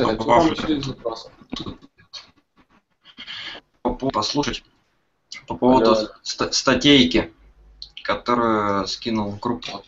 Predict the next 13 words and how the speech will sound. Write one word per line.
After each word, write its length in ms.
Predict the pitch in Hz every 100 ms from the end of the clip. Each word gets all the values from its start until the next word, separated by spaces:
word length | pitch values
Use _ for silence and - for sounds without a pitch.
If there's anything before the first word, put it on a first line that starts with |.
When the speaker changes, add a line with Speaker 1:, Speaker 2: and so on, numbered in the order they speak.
| _ _
Speaker 1:
Ссылочку. 680 | - - 127 110 - - - - - - - - - - _ - - _ _ _ _ _ _ _ _ _ _
Speaker 2:
Алло, 180 | - -
Speaker 1:
Там 160 | - 120
Speaker 2:
я 60 | 113
Speaker 1:
говорят 380 | 113 123 139 -
Speaker 2:
чё- 80 | - - - - - _ _ _ _ _ _ _ _ _ _ _ _
Speaker 1:
Алло. 480 | 117 113 117 127 131 - - - _ _ _ _ _
Speaker 2:
Да, 560 | - 156 104 104 104 -
о 160 | - -
чём 320 | 151 156 165
вопрос 320 | 165 160 165
ещё 160 | - 123
раз? 260 | 117 -